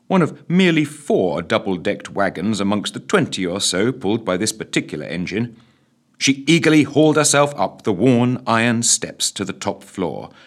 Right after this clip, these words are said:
and sank with relief into a battered leather seat. A secondary reason for selecting this particular vehicle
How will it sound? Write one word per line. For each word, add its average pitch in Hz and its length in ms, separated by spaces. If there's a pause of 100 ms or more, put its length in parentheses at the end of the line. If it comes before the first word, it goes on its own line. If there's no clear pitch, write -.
(380)
and 151 140
sank 160 420
with 165 220
relief 160 480 (380)
into 101 240
a 95 40
battered - 480
leather 73 300
seat. - 460 (2250)
A 311 60
secondary 107 520
reason 110 400
for 107 80
selecting 110 440
this 107 100
particular - 560
vehicle 135 460